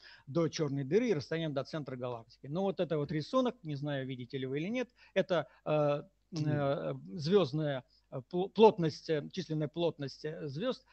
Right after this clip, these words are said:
Speaker 1: э, в окрестностях, как раз представляющая масштаб звёздного, э, диска ядерного. И вот эта красная точка, э, которая изображает КАСП центральный, но мы видим, что отклонение порядка одной десятой градуса здесь действительно нельзя исключить из соображений симметрии.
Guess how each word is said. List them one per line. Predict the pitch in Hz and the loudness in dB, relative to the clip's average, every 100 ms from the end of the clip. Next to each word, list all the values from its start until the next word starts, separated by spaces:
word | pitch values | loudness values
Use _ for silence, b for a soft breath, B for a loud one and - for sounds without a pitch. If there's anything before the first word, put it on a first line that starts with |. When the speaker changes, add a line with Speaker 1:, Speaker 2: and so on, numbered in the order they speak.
| b - | b -2
Speaker 1:
э, | |
в | 151 143 | 0 2
окрестностях, | 165 165 214 - 185 - 175 - - | 2 6 6 6 -2 -2 -4 -2 0
как | 175 | 2
раз | 185 - | 2 0
представляющая | 147 - 165 185 175 - 151 | -6 0 0 2 0 -2 -2
масштаб | 147 - 214 208 - b - | -2 -2 -2 -2 -4 b -12
звёздного, | 135 139 180 170 165 165 160 160 165 147 147 143 139 | -8 0 0 0 -2 -2 0 0 -2 -2 0 0 -2
э, | 131 | -2
диска | 131 185 - 143 | 4 4 4 0
ядерного. | 135 131 123 123 127 127 b b b | 0 -2 -4 -8 -8 -10 b b b
И | 170 | 6
вот | 170 | 8
эта | 165 151 147 147 147 | 6 4 4 2 2
красная | 175 147 - 156 170 | 4 4 4 -2 2
точка, | 269 - - | 0 2 4
э, | 214 185 180 160 151 147 143 | 4 4 2 2 4 2 0
которая | 151 180 165 156 | 0 2 4 4
изображает | 139 135 156 139 147 139 | 2 0 0 2 2 2
КАСП | - 147 - - | 2 2 0 -14
центральный, | - 151 147 240 226 208 185 b b | -10 -8 0 2 2 0 -2 b b
но | 180 | 4
мы | 196 | 6
видим, | 185 220 190 | 8 6 4
что | - 175 160 - | 4 4 4 2
отклонение | 165 - 180 180 156 | -2 4 4 6 4
порядка | 143 165 151 143 151 | 4 6 6 4 2
одной | 147 147 | 0 0
десятой | 143 - 139 147 | -2 -2 -2 0
градуса | 190 196 156 147 | 2 2 0 -2
здесь | 151 | -2
действительно | 143 143 180 175 170 | -4 -6 -6 0 2
нельзя | 151 147 131 139 | 4 4 2 0
исключить | 123 135 175 139 | -2 -12 -14 -14
из | - | -10
соображений | 131 131 131 143 131 | -6 -4 -4 -4 -6
симметрии. | 135 127 - 113 | -10 -16 -16 -20